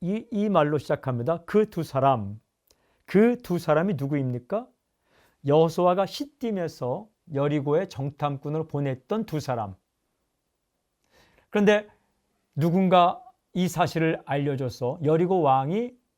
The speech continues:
군사를 보냈는데 라합이 숨겨주어서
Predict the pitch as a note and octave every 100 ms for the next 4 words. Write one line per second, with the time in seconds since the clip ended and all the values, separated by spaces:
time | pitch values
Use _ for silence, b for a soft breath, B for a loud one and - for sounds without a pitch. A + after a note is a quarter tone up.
0 | _ _ D3+ F3 G3+ G#3+ A3 A3 D3+ D3
1 | C3+ B2+ A#2+ F#3 A3+ b b B2 C#3+ C3+
2 | F#3+ F#3 A3 - - C#4 C#4 B3+ - C3+
3 | B2 - G#3 C4